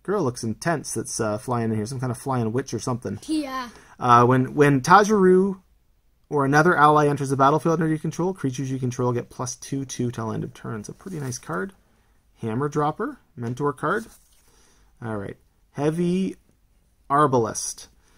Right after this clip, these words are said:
Speaker 1: Uh, equipped creature doesn't untap during its, uh, controller's untap step. Equipped creature has tap. This creature deals two damage to target creature or player. Equip four. Eh, hard to play that for a lot of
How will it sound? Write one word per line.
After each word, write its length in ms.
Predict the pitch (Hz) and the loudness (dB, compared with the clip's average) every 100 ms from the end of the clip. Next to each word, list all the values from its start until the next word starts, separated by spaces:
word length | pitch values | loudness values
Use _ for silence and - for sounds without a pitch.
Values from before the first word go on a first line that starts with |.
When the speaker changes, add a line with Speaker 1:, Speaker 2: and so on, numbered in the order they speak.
| _ - | _ -8
Speaker 1:
Uh, 380 | 113 107 107 107 - _ _ _ _ _ - | -4 -2 -2 -2 -6 _ _ _ _ _ -20
equipped 320 | 120 190 - | -6 -4 -4
creature 280 | - 180 180 | -6 0 2
doesn't 240 | 143 139 | 2 2
untap 400 | 135 127 - 180 | 0 0 2 0
during 200 | 160 135 | 0 -2
its, 160 | 117 - - - | -2 -6 -14 -16
uh, 80 | - | -14
controller's 580 | - 117 - 135 151 131 | -10 -8 -2 -2 0 -2
untap 400 | 113 107 147 175 | -4 -2 -2 -2
step. 340 | - 196 254 _ _ _ _ _ _ _ _ _ | -2 -4 -4 _ _ _ _ _ _ _ _ _
Equipped 260 | 180 175 | -6 -6
creature 340 | - 185 185 143 | -4 -2 0 2
has 340 | 135 135 131 | 4 2 -2
tap. 480 | - - 139 208 - _ - | -8 0 2 2 -4 _ -12
This 160 | 104 | -8
creature 280 | - 135 135 | -6 -2 -2
deals 220 | 123 110 | 0 -4
two 200 | - 196 | -6 -4
damage 360 | 180 151 147 - | -2 -2 -2 -6
to 100 | 135 | -8
target 360 | - 131 123 - | -6 -4 -4 -6
creature 360 | 123 120 120 | -8 -6 -8
or 60 | 113 | -8
player. 500 | - 123 113 - 107 _ _ _ | -10 -10 -8 -10 -14 _ _ _
Equip 260 | - - - | -16 -16 -18
four. 480 | - - - - - - | -14 -10 -10 -10 -18 -20
Eh, 40 | 165 160 151 147 147 135 120 | -14 -12 -8 -6 -6 -4 -4
hard 140 | 127 | -6
to 60 | 123 - | -10 -14
play 180 | - 127 | -14 -10
that 180 | 113 104 | -8 -10
for 180 | - 117 | -10 -8
a 80 | 123 | -6
lot 220 | 113 | -6
of 120 | 113 | -8